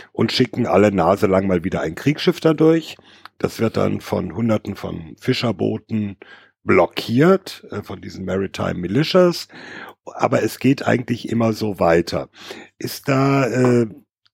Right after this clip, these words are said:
irgendein, ein Weg in Sicht, wie man damit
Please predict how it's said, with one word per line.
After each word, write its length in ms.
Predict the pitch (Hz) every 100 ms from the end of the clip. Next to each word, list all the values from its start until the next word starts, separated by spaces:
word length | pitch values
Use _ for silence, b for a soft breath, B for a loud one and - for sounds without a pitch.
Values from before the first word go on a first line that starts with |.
| _
irgendein, 720 | - 139 139 131 - 104 107 104
ein 300 | 101 101 98
Weg 260 | 120 156
in 220 | - 117
Sicht, 340 | 110 131 - -
wie 80 | 120
man 220 | 113 107
damit 500 | 104 101 - -